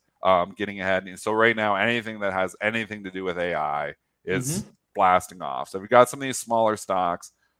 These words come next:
Speaker 1: that, you know, have something to do with A I. And B F L Y, to my understanding, really had nothing to do with A I. But all of a sudden, you know, that's the cool thing. So they've come out with some type of A I lung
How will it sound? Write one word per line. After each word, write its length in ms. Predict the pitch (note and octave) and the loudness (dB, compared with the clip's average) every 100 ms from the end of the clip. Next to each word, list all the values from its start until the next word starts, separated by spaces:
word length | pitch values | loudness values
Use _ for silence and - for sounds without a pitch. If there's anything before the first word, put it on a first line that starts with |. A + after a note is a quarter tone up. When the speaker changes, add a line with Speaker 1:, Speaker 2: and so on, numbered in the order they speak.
| _ | _
Speaker 1:
that, 340 | G2+ G2 G2 | 4 4 2
you 60 | G#2 | -2
know, 260 | G2 G2 F2+ | -6 -4 0
have 260 | G#2+ G#2 | 2 2
something 280 | - G#2 G#2 | 0 -6 -8
to 60 | G#2 | -8
do 140 | G2+ | -8
with 140 | G2+ | -4
A 140 | G2 G2 | 0 2
I. 180 | F#2 F#2+ | 2 2
And 100 | G2 | 2
B 140 | E3 | 4
F 160 | F#3+ - | 4 6
L 160 | A2+ G2 | 4 4
Y, 260 | G2+ G2 | 4 4
to 100 | F#2 | 2
my 200 | G2 G2+ G2 | -6 -6 -6
understanding, 420 | F#2 - F#2 F#2 | -8 -10 -12 -8
really 160 | F#2+ | -6
had 160 | F2+ F2+ F#2+ | -4 -6 -8
nothing 380 | G2 A2 - F#2+ | -2 -2 -2 -16
to 60 | E2+ | -18
do 120 | E2 | -16
with 140 | D#2+ | -12
A 140 | D#2 D#2+ | -8 -6
I. 180 | D#2+ - - - _ _ _ | -4 -6 -10 -20 _ _ _
But 260 | G2 F2+ F2 _ _ | 4 4 4 _ _
all 180 | G2+ G#2 | 2 4
of 80 | G2 | 2
a 60 | |
sudden, 320 | - G#2 G2 F#2+ | 0 2 2 -2
you 100 | F#2+ | -8
know, 220 | F#2 F#2 | -4 -2
that's 220 | F#2 - | -2 -6
the 100 | - | -18
cool 300 | - G#2 G2 | -12 -8 -8
thing. 400 | - G2+ F#2 F2+ | -6 -6 -6 -12
So 500 | - F#2 F#2 F2 F2 F2 | -8 -4 -2 -4 -6 -8
they've 140 | F#2 | -6
come 180 | - G2 | -6 -4
out 140 | F#2+ | -6
with 100 | F2 | -6
some 140 | - F#2+ | -12 -10
type 220 | G2 G2 | -8 -8
of 120 | F2 - F#2+ | -10 -8 -6
A 120 | F#2 | -4
I 300 | E2 F2 E2+ | -2 -2 -2
lung 340 | F2 F#2+ F#2+ | -2 0 0